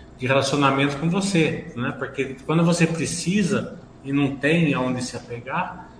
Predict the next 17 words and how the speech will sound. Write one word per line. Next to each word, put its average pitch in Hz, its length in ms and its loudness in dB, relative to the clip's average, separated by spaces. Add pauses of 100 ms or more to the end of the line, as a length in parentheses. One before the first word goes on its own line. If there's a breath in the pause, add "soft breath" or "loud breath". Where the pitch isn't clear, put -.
(100)
fica - 260 -4
ruim. 190 280 8
Não 143 100 6
tô 143 80 6
nem 165 120 6
falando 196 280 4
que 196 40 8
é 190 40 8
o 190 80 6
caso 160 280 6
da 175 100 0
Ambev 160 440 2
hoje, 151 320 4
mas 117 160 0
já 165 100 2
foi, 170 380 0
né? 120 240 -4